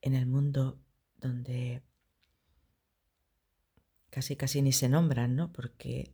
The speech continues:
pues, no son de interés. Y con todo esto, con, a veces con,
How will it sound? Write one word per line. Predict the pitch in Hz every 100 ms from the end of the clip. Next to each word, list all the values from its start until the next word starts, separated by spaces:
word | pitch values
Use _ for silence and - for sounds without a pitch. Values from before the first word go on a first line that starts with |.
| _
pues, | - - - - -
no | 135
son | 123 - 117
de | 120
interés. | 117 123 127 127 110 - - _ _ _ _ _ _ _ _ _ _ _ _ _ _ _ _ _ _ _ _ _ _ _ _ _ _ _ _ _ _ _ _ _
Y | -
con | - 143 139
todo | 156 165 160
esto, | 165 - - 156 147
con, | - 127 123 127 127 _ _ -
a | 127
veces | 131 139 -
con, | - 127 123 123